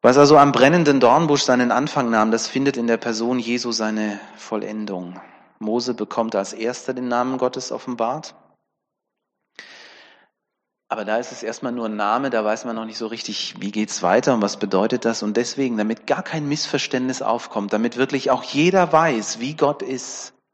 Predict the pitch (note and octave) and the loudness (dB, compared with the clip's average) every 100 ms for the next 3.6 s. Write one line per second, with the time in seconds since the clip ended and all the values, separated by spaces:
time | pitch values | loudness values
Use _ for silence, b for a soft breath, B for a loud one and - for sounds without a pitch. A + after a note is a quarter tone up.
0 | _ _ _ _ _ - - A#2+ A#2+ A#2 | _ _ _ _ _ -12 2 2 4 0
1 | - A2 - G#2 G2+ G2+ - - - _ | 0 -2 0 0 0 -2 -6 -8 -10 _
2 | _ _ _ _ G#2 G#2+ A2+ G#2 A2+ B2+ | _ _ _ _ 0 2 2 4 4 4
3 | A2+ G#2+ G#2+ - D3 D#3+ | 2 0 -4 -6 -10 -10